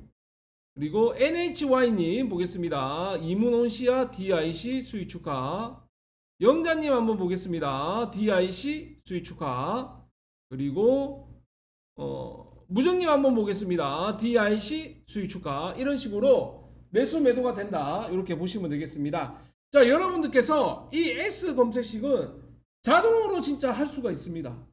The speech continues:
예, 전자동으로 돌리기 때문에 굉장히 편리하다. 이 자동이라는 거는 캐치, 스마트폰으로 하는 거예요. 예, 스마트폰으로 하는 거고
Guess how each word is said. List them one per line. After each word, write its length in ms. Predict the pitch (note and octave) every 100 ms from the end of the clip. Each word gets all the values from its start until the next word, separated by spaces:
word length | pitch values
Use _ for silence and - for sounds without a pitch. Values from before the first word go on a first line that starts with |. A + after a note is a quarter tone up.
| _ _ _ _ -
예, 120 | F3+
전자동으로 1300 | - A3+ B3+ E4+ E4+ F4 F4 E4+ D#4+ E4 E4 E4+ - -
돌리기 400 | A#3+ D4 C4+ A#3
때문에 680 | G3+ F#3 A#3+ B3 B2 - - - _
굉장히 580 | A3 E4 G#4+ G#4+ G4 F#4
편리하다. 800 | - D4 A#3+ E3+ G3+ C3+ - - _ _ _
이 160 | D4 D4+
자동이라는 640 | A#3+ D#4 F#4 F4+ C#4 A#3+
거는 360 | A3+ D4+ A3+ - - - A2+ -
캐치, 600 | - G#4 - C#4+ C#3+ - - -
스마트폰으로 800 | - D#4 G4+ G4+ - D4 B3 F#3
하는 180 | G3 F#3+
거예요. 160 | C3+ C3 - _ _ _ -
예, 60 | F3
스마트폰으로 720 | - C4 D#4+ D#4+ B3+ A#3+ A3
하는 220 | A3+ A3+
거고 400 | F3 A#3 G#3